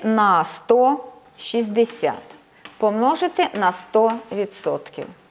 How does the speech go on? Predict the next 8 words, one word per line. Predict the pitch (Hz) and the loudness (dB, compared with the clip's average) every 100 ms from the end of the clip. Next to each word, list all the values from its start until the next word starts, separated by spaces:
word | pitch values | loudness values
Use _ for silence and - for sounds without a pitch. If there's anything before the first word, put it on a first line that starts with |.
| _ - - - - | _ -20 -20 -14 -4
І | |
так, | 240 226 185 | 0 2 0
сто | - - 320 | -2 0 2
дванадцять | 285 311 269 208 185 190 180 | 2 4 4 4 2 -4 -6
поділити | - 233 226 247 208 170 180 | 0 2 4 4 4 2 -2
на | 196 196 | 0 -2
сто | 196 196 | -2 -4
шістдесят — | 185 180 180 180 196 - 330 | -4 -8 -6 -6 -4 0 0